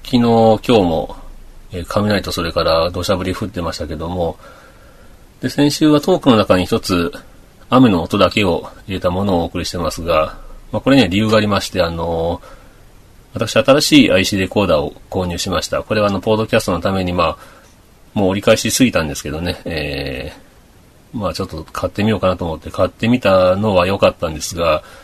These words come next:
えー、録音レベルを失敗しまして、最初に二回分ですね、トークしましたら、どちらも、あの、音質がひどくて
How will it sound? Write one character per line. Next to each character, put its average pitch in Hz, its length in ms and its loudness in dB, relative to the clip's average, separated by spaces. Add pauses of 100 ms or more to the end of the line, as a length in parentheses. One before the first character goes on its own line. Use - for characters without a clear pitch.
(260)
え 78 160 -6
ー、 - 20 -6
録 92 240 -4
音 123 140 4
レ 127 100 6
ベ 113 120 2
ル 80 80 -4
を 67 40 -6
失 - 260 -8
敗 101 180 0
し - 120 -8
ま 95 140 0
し - 100 -6
て、 80 320 -6
最 113 160 -2
初 117 180 -2
に 110 200 2
二 104 160 -2
回 123 400 2 (480)
分 110 160 -2
で 107 80 -4
す - 120 -6
ね、 85 220 -4 (180)
ト 104 160 -2
ー - 40 -10
ク 85 100 -8
し - 120 -8
ま 80 120 -4
し - 60 -10
た 78 80 -4
ら、 80 60 -2
ど 90 120 -6
ち - 100 -4
ら 120 120 4
も、 82 240 0 (720)
あ 85 100 -6
の、 82 160 -4
音 107 120 0
質 - 120 -4
が 101 60 0
ひ 101 100 -2
ど 104 120 0
く - 100 -14
て - 300 -8